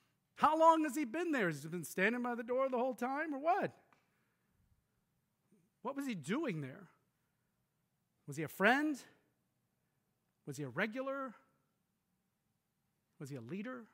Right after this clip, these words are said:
Responding to what was being taught,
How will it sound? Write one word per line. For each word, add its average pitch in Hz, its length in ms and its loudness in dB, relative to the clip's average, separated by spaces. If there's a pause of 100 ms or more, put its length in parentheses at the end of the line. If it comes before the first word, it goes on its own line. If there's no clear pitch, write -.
(4000)
Responding 196 760 2
to 185 140 -6
what 170 360 4 (960)
was 160 120 -6
being 160 240 -4
taught, 170 480 0